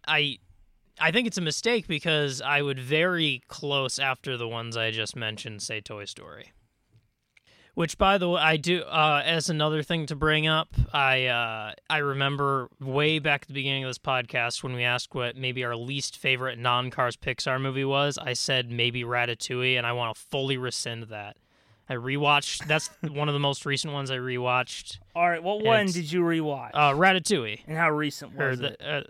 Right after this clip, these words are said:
Speaker 2: Oh,
Speaker 1: yeah.
Speaker 2: oh, oh, you didn't watch a bad one. You watched a, a good one and had better memory.
Speaker 1: Yeah,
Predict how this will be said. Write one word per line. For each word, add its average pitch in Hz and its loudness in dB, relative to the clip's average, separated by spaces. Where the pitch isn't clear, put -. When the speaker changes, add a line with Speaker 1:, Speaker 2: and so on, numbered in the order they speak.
Speaker 2:
Oh, 220 12
Speaker 1:
yeah. 196 10
Speaker 2:
oh, 196 6
oh, 226 12
you 208 6
didn't 247 6
watch 202 8
a 156 2
bad 165 6
one. 127 -6
You 139 -2
watched 143 2
a, 127 -6
a 143 0
good 180 8
one 131 2
and 127 -4
had 131 0
better 135 2
memory. 127 -4
Speaker 1:
Yeah, 175 2